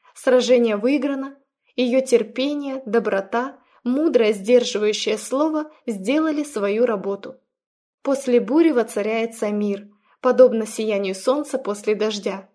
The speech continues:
и ангелы, наблюдавшие за этой сценой, начинают радостно петь». Подобные кризисы происходят также и в совместной жизни мужа и жены.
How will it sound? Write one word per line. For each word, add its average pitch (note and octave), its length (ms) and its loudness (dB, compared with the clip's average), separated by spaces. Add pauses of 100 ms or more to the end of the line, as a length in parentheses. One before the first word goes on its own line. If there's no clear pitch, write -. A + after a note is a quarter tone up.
(180)
и C4 240 0
ангелы, D4+ 480 0
наблюдавшие A#3+ 680 2
за G#3+ 120 0
этой G3 220 -2
сценой, C#4+ 540 -6 (240)
начинают B3+ 640 -2
радостно G#3 520 -4
петь». G3 400 -12 (840)
Подобные A3 500 4
кризисы B3+ 500 0
происходят C4+ 540 0
также D4 320 -2
и C4 40 -4
в C4 40 -8
совместной C4 580 0
жизни C4 340 0
мужа A#3 300 2
и A#3 80 2
жены. A3+ 480 -2